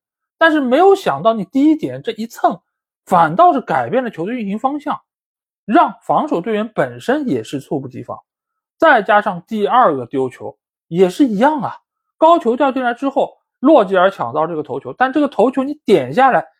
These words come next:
你禁区里面的后卫球员难道不防下二点吗？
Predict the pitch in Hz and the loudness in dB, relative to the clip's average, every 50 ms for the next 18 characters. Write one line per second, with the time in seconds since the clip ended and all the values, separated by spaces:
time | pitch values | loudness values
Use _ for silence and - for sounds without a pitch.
0 | _ _ _ _ _ _ _ _ 190 180 175 - - 330 320 240 190 - - - | _ _ _ _ _ _ _ _ -6 -6 -4 2 2 2 2 2 -2 -4 -2 -2
1 | 262 214 160 117 117 127 143 170 170 - - 233 214 190 180 - 151 156 160 156 | -2 -2 -4 -8 -10 -8 -6 -6 -4 -2 0 2 2 0 0 -4 -6 -6 -6 -4
2 | 139 131 139 165 180 180 - 214 - - - 127 151 165 190 - - 226 196 151 | -6 -4 -2 -2 -2 -2 -2 -6 -6 -6 -10 -10 -6 -8 -2 0 2 2 2 0
3 | - 104 101 107 107 | -4 -12 -18 -18 -20